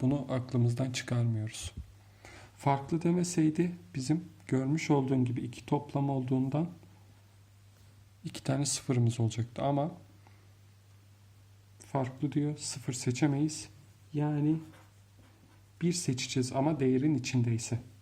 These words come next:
Bakıyoruz. Bir var mı? Eksi üç ile yedi arasında kesinlikle bir var.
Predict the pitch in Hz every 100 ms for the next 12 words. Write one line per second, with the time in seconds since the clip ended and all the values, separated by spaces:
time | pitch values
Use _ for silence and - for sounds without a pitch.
0 | - - 135 143 175 160 165 - - -
1 | 151 151 151 160 160 160 175 - - _
2 | _ _ _ _ _ _ _ _ _ -
3 | - - - - 151 131 - 156 151 -
4 | 117 117 127 143 143 147 - 143 147 -
5 | - 127 - 147 151 - 127 127 120 120
6 | -